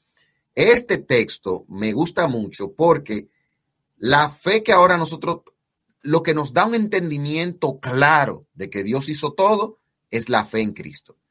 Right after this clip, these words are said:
Porque dice, "Por la fe", pero ¿cuál fe? La fe en Cristo, que es el contexto que viene trayendo, o sea, ese, ese,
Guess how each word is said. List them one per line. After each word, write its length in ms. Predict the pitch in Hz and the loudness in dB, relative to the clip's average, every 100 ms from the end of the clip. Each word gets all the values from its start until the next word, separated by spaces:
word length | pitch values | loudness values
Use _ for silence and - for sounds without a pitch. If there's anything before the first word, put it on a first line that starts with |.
| _ | _
Porque 180 | 90 110 | -10 -4
dice, 160 | 113 156 | -2 -2
"Por 380 | - 175 196 180 | 2 6 6 6
la 200 | 135 - | 2 0
fe", 180 | 92 | -6
pero 220 | - 90 90 | -6 -8 2
¿cuál 200 | 135 123 | 2 2
fe? 320 | 156 107 - _ - | 0 -2 -6 _ -8
La 220 | 92 92 | -6 -6
fe 200 | - 127 | -2 0
en 100 | 127 | 0
Cristo, 580 | 131 160 151 - - _ _ _ _ _ | 0 0 0 -4 -14 _ _ _ _ _
que 120 | 113 | -2
es 120 | 117 | 2
el 120 | 139 131 | 0 0
contexto 580 | 127 107 131 131 123 | -4 0 -2 0 -4
que 120 | 110 92 | -4 -4
viene 340 | 107 120 - _ _ _ | -2 -4 -6 _ _ _
trayendo, 840 | 107 104 92 117 135 113 92 92 | -2 -2 0 0 0 0 -4 -6
o 60 | - | -8
sea, 520 | - 104 101 98 90 | -4 -2 0 -2 -4
ese, 320 | 104 104 120 - | -4 -4 -4 -6
ese, 460 | 104 - 120 104 | -8 -4 -4 -4